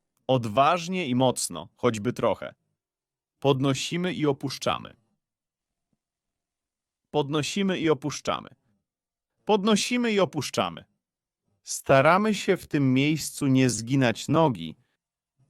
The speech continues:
ponieważ jeśli ją zegniemy, obciążenie przejdzie na duży mięsień pośladkowy. Będzie to niekorzystne dla mięśnia gruszkowatego.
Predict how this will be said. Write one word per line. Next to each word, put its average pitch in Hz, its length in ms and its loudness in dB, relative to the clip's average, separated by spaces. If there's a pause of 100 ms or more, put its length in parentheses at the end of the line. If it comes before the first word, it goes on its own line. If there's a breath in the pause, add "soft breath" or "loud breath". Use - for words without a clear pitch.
(680)
ponieważ 120 420 0
jeśli 123 260 -4
ją - 160 0
zegniemy, 113 640 0 (320)
obciążenie 143 580 2
przejdzie 165 340 -4
na 151 120 -2
duży 160 240 -2
mięsień 165 360 -4
pośladkowy. 101 640 -4 (540)
Będzie 143 360 -2
to 151 100 -2
niekorzystne 135 560 -2
dla 127 120 2
mięśnia 123 380 -2
gruszkowatego. 107 680 -2